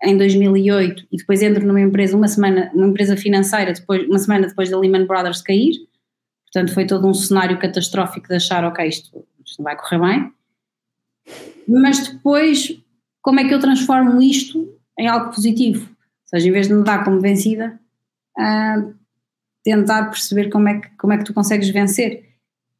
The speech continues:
E nestas experiências todas foi muito isso, foi uma experiência cumulativa de tentar sempre aprender mais. Ahm, e continuo a ter a minha lista de profissões imaginárias com uma série delas que eu ainda quero fazer.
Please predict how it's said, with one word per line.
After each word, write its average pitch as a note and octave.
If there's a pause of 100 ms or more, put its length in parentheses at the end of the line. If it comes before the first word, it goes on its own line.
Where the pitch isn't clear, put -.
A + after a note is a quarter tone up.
(340)
E E3
nestas F#3+
experiências G3+
todas G#3
foi G#3+
muito G#3
isso, B3+
foi F#3
uma F#3
experiência F#3
cumulativa F#3
de G3
tentar F3
sempre F#3
aprender F3+
mais. E3+ (800)
Ahm, F#3+ (1600)
e E3+
continuo F#3+
a G3
ter G3+
a G3
minha G3
lista G3
de G#3
profissões G3+
imaginárias G3+
com A3+
uma A3
série G#3+
delas G#3+
que -
eu A#3
ainda A3+
quero A3
fazer. A3